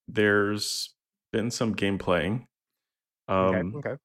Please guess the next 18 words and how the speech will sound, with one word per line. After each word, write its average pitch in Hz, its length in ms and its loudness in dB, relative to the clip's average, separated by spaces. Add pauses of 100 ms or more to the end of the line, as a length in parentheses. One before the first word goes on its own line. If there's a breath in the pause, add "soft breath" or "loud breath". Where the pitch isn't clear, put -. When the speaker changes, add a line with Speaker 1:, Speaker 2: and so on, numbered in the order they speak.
(800)
Speaker 1:
played 127 240 0
Pokemon 107 480 4
Go. 92 420 4
I 117 80 0
think 135 220 -4
this - 340 -6 (160)
should 107 400 -4 (100)
happen 98 340 -2
every 87 220 -2
time, 85 400 -12
but 98 220 -2 (340)
lots 113 240 -2
of 110 80 -6
Pokemon 92 460 0
Go 85 180 2
as 80 100 -4
always. 82 360 -6 (680)
Um, 98 480 2